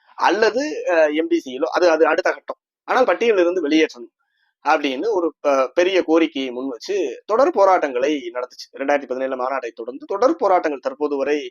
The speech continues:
வந்து பெயர் மாற்றம் மட்டும் அறிவிக்கப்பட்டிருக்குது, எஸ் சி பட்டியலிருந்து வெளியேற்றல. இப்போ வரை அந்த கோரிக்கையில், அஹ், நின்னு போராடிட்டு இருக்கு. ஆனால் இரண்டாயிரத்தி பதினேழில் வந்து எங்களை பெயர் மாற்றணும்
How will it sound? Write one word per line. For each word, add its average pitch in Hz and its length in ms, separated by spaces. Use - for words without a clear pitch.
வந்து 131 300
பெயர் 147 220
மாற்றம் 131 280
மட்டும் 131 300
அறிவிக்கப்பட்டிருக்குது, 127 760
எஸ் 139 100
சி 135 120
பட்டியலிருந்து 120 400
வெளியேற்றல. 123 400
இப்போ 208 460
வரை 156 240
அந்த 123 180
கோரிக்கையில், 147 460
அஹ், 120 80
நின்னு 131 180
போராடிட்டு 139 440
இருக்கு. - 140
ஆனால் 202 220
இரண்டாயிரத்தி 240 520
பதினேழில் 175 480
வந்து 147 160
எங்களை 127 300
பெயர் 185 260
மாற்றணும் 123 580